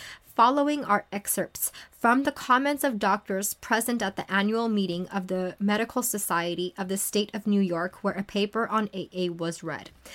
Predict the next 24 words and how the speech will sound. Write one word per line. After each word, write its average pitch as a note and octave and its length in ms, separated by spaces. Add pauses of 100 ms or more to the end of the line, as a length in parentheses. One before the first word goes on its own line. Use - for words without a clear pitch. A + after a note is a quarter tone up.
(220)
Doctor A#3+ 360
Foster A#3+ 560
Kennedy, G3 560
neurologist, G3+ 1040 (1000)
quote, - 480 (240)
"This C#4+ 200
organization A3+ 800
of G3+ 140
Alcoholics A#3+ 680
Anonymous F#3 600
calls A3 320
on G3+ 240
two A3+ 440
of G3 180
the F#3+ 80
greatest, A3 560 (680)
greatest B3 360
reservoirs G3+ 520
of G3+ 160
power G3 420
known G3 420
to G#3+ 140
man, F#3+ 400 (380)
religion B3 580